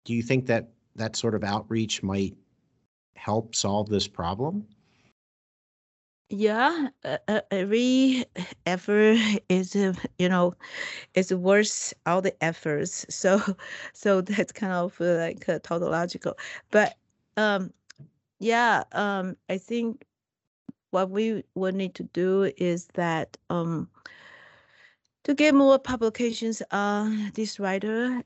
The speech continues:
Speaker 2: and, uh, Norton has been doing a good job and keep putting, you know, books out, um, to get people interested, and also, um, to look into the impact on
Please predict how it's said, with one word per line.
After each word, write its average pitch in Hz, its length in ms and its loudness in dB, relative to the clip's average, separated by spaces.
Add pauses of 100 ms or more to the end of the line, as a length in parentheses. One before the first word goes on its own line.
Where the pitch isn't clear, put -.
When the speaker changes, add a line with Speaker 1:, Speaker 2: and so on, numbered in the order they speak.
Speaker 2:
and, 190 300 -4
uh, 190 220 0
Norton 208 380 2
has 202 440 -4 (300)
been 214 160 2
doing 196 260 0
a 90 60 -2
good 190 240 -2
job 190 420 2 (260)
and 180 200 -2
keep - 320 -6
putting, 202 340 -2 (300)
you 196 100 0
know, 185 200 -2
books 190 340 0
out, 175 420 2 (840)
um, 180 480 0 (200)
to 202 80 -4
get 202 220 0
people - 300 -4
interested, 214 840 0 (560)
and 196 140 -2
also, 214 680 2
um, 196 520 2 (200)
to 214 160 0
look 202 220 0
into 196 840 0 (200)
the 185 260 2
impact 190 560 -2
on 170 280 0